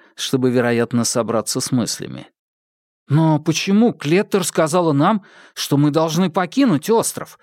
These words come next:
чтобы помочь найти средства исцеления, если оно уже у неё было, и она уже приносила его к вам в деревню?" "А что, это реальное средство против вируса?"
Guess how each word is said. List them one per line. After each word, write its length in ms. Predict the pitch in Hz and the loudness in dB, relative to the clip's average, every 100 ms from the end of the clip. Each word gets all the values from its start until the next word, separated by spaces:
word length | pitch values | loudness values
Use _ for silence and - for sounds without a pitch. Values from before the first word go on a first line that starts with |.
| - - | -20 -16
чтобы 340 | - - 147 147 | -8 -4 -2 0
помочь 440 | 160 156 160 - | 0 2 0 0
найти 300 | 160 156 175 | 0 0 -2
средства 500 | 160 156 170 160 175 | -2 0 0 0 0
исцеления, 720 | 175 - 214 233 165 101 82 _ _ _ _ _ - | 0 0 0 0 0 -4 -10 _ _ _ _ _ -10
если 460 | 131 123 135 - | -4 0 2 2
оно 240 | 151 147 147 | 2 4 2
уже 240 | 143 156 | 2 2
у 100 | 131 | 2
неё 260 | 127 127 131 | 2 2 2
было, 340 | 127 175 214 | 2 4 4
и 260 | 151 113 104 | 2 -2 -4
она 320 | 107 127 151 | 0 2 2
уже 260 | 151 165 | 2 0
приносила 600 | 160 170 160 151 - 220 | 0 0 2 0 0 2
его 220 | 190 135 123 | 2 2 0
к 80 | |
вам 180 | 156 151 | 0 0
в 60 | 135 | 0
деревню?" 580 | 170 185 139 92 67 - _ _ _ _ _ _ _ _ _ _ _ _ | 0 2 0 -4 -14 -20 _ _ _ _ _ _ _ _ _ _ _ _
"А 120 | - 214 | -4 -4
что, 380 | - 240 151 - _ _ _ | -2 -2 -2 -6 _ _ _
это 220 | 185 190 | -2 0
реальное 400 | 202 208 247 220 | 2 2 4 2
средство 480 | 196 190 202 240 208 | 2 0 0 0 -2
против 360 | 196 220 220 190 | 0 0 0 -2
вируса?" 560 | 175 254 311 - 147 | 0 2 0 -2 -4